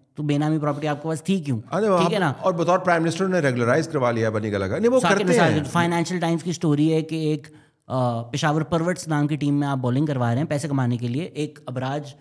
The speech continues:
Speaker 1: کے جو founder ہیں، جو later ان کا جو scandal آیا۔
Speaker 2: What a
Speaker 1: تو
Speaker 2: name، وہ دوسرے
Speaker 1: ہاں، لکھا ہوا تھا۔ اب آپ bowling گے آپ یہ الفاظ استعمال کر رہے ہیں، but وہ نام financial ٹائمز سے
Speaker 2: لکھا ہوا
Speaker 1: سائمن، Simon نے یہ الفاظ استعمال کیا۔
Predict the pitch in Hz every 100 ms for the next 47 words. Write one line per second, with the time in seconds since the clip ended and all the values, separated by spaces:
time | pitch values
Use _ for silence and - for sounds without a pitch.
0 | _ _ - 147 139 127 131 147 143 165
1 | 147 131 131 151 139 139 139 135 123 123
2 | 151 127 143 82 98 147 101 104 120 95
3 | - - 87 95 98 98 - - _ -
4 | 120 170 190 123 117 117 139 208 156 147
5 | - - 117 117 113 117 120 123 113 127
6 | 117 123 120 117 120 117 117 123 117 190
7 | 190 156 151 131 147 160 135 131 131 -
8 | 131 139 104 135 151 160 - - - 147
9 | 190 190 165 135 120 120 120 110 117 113
10 | 127